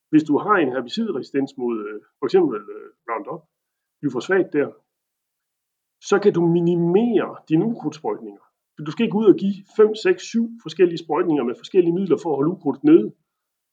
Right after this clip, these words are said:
Du kan nøjes med én sprøjtning, måske på et senere tidspunkt, og så kan du tage det hele, og afgrøden bliver stående. Fordi alt det, øh, hvad skal man sige, biomasse, afgrøden laver ude i marken,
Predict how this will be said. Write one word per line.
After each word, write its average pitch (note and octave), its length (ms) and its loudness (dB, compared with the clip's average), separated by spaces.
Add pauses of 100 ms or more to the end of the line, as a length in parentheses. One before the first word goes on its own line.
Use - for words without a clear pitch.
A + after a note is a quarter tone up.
(120)
Du F#3+ 80 -4
kan F#3+ 100 6
nøjes F3 240 4
med F3+ 100 2 (260)
én G#3 140 2
sprøjtning, D3 640 0 (560)
måske D#3+ 440 0 (160)
på D#3 120 2
et - 300 -6
senere G#3 520 0
tidspunkt, C#3 520 -6
og D#3 80 -14
så F3+ 100 -12
kan G3 100 -4
du D#3+ 60 -12
tage F3 160 -6
det E3+ 100 -4
hele, G3 380 -4 (360)
og E3+ 120 -6
afgrøden D3 340 -2
bliver B2+ 120 -6
stående. F#3+ 400 -2 (840)
Fordi F3 280 2 (480)
alt A#3 240 0
det, G3+ 160 0
øh, A#2+ 400 4
hvad C#3 100 2
skal C#3 120 -6
man C3+ 60 -6
sige, D3+ 180 -8
biomasse, D#3 500 -2
afgrøden C#3 420 -2
laver E3 200 4
ude E3+ 120 8
i - 20 4
marken, D3+ 320 -2